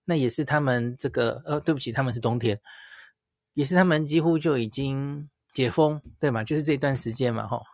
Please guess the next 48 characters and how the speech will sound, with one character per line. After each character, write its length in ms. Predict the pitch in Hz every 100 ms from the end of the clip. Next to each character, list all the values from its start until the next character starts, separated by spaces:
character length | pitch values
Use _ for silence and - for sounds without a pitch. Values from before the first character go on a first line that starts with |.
| - _ _ _
就 140 | - 135
是 340 | - 117 120 -
所 120 | 151
有 120 | 139
N 120 | 143
P 140 | 151 139
I 80 |
都 140 | 135 139
拿 160 | 107
掉 260 | 104 120 - _ _ _ _ _ _ _ _
的 100 | 143
时 180 | - 120
候 280 | 156 127 - -
哦， 200 | 120 117 _ 226 156
呃， 120 | 135 123 -
早 100 | 120
就 100 | 135
恢 140 | 147
复 120 | 139
国 140 | 117 120
际 140 | 127
交 200 | 135 123
流 180 | 113 110
了 100 | -
哦。 160 | 117 - - - - _ _ _ _ _ _ _
然 200 | - 143
后 160 | 156 196
呢， 280 | 147 139 143 _ _ _ _ _ -
流 160 | 165
感 220 | 139 135
来 180 | 110 104
了 240 | 110 117 143
哦， 180 | 117 - - -
这 120 | 196
个 120 | 180 170 -
的 160 | - 160
确 340 | - - 208 - -
<laughs> 140 | _
面 260 | 208 220 175
临 180 | 165 160
了 140 | 170
免 240 | 156 131
疫 100 | 185
还 280 | 165 147 143
债 180 | 165 160
的 80 | 135
状 220 | 170 147
况， 260 | 180 123